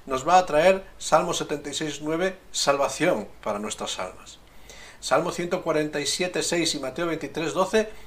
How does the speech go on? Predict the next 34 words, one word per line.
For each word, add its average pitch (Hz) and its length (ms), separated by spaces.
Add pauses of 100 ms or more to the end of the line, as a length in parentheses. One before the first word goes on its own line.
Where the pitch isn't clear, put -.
(140)
exaltación 160 1300 (640)
de 113 140
nuestra 113 320
vida. 98 280 (640)
Salmo 151 300
veinticinco 160 580
nueve 165 420 (800)
va 147 60
a 147 60
traer 170 320 (100)
dirección 147 840
para 107 200
el 104 80
camino 110 300
de 104 60
nuestras - 280
vidas. - 380 (180)
Salmo 156 320
veintidós 151 440
veintiséis 160 540 (200)
nos - 140
habla 165 160
de 156 60
que 143 80
va 131 100
a 131 40
traer 156 320
satisfacción 147 1300
para 120 240
los 113 140
anhelos 117 340
de 101 80
nuestra 104 380
alma. - 200